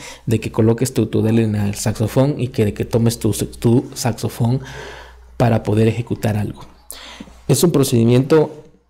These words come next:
algo aburrido, muchas veces puede ser aburrido, pero no lo veas de esa forma. Lo que sucede es de que es el procedimiento para poder tener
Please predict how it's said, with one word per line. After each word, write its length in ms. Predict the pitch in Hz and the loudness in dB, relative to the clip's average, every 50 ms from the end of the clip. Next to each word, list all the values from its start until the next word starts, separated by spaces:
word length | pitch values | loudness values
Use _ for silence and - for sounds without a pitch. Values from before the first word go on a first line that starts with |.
| _ | _
algo 280 | - 135 127 135 139 135 | 0 4 4 4 6 4
aburrido, 640 | 123 113 110 110 110 117 117 120 131 139 190 208 - - - - - | 4 4 2 2 2 2 4 4 4 2 2 0 -4 -12 -20 -8 -4
muchas 320 | 120 110 110 - 117 110 120 | -2 -2 0 0 0 2 2
veces 320 | 120 117 - 127 117 - | 2 2 2 0 -2 0
puede 200 | - 127 117 117 | 2 2 2 2
ser 200 | 117 - 123 117 | 2 2 2 2
aburrido, 600 | 110 107 107 110 120 - 135 131 131 139 - 139 - | 2 2 2 2 2 4 4 4 4 2 0 0 0
pero 180 | 113 113 113 | 0 2 2
no 140 | 113 110 110 | 2 2 2
lo 140 | 110 110 110 | 2 2 2
veas 280 | 110 113 117 117 - - | 4 2 2 2 0 -2
de 60 | 117 | -2
esa 160 | - - 113 | 0 -2 -2
forma. 460 | - - 139 131 131 135 147 156 - - | 0 2 2 4 4 4 2 0 0 0
Lo 160 | 123 120 117 | 0 0 0
que 100 | - 117 | 0 -2
sucede 600 | - 117 113 - - 120 123 131 127 123 117 113 | -2 0 0 2 4 4 6 6 6 6 6 6
es 100 | 113 107 | 4 2
de 100 | 110 110 | -2 -4
que 120 | - - - | -4 -4 -4
es 80 | - | -4
el 60 | 127 | -2
procedimiento 840 | 123 120 117 - - 113 107 107 110 110 110 104 104 107 120 117 - | -2 0 0 0 0 0 0 2 2 2 0 0 0 0 0 2 2
para 240 | 117 104 107 - - | 0 0 0 -2 -4
poder 260 | 127 117 107 107 117 | -2 -2 0 0 -2
tener 400 | - - 110 113 113 113 120 | -2 0 0 2 2 0 0